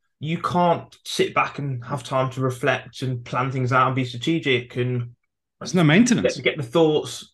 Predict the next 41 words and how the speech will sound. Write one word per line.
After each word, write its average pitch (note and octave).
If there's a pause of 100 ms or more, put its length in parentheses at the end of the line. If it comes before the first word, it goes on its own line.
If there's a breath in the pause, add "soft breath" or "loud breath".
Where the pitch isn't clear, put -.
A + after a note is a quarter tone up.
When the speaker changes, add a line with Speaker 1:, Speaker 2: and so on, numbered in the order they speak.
(120)
Speaker 1:
out C#3
the, B2+
uh, -
in D3
your C#3+
own C#3
head. F#3
'Cause C#3+
if D#3+
your F#3+
mind D3
always C#3
processing C3+
what's B2
in B2+
front E3+
of -
you, A2+ (400 soft breath)
it G2+
doesn't D3+
have C#3
time C3
to B2+
pause B2
and A#2+
reflect. A#2+
And C#3
I've D3+
noticed A#2+ (320 loud breath)
now C3+
working B2 (180)
less A#2+
hours B2+
than A#2+
I've A#2
ever A#2
worked C#3
to A#2+
an A2+
extent, A2+
but A#2+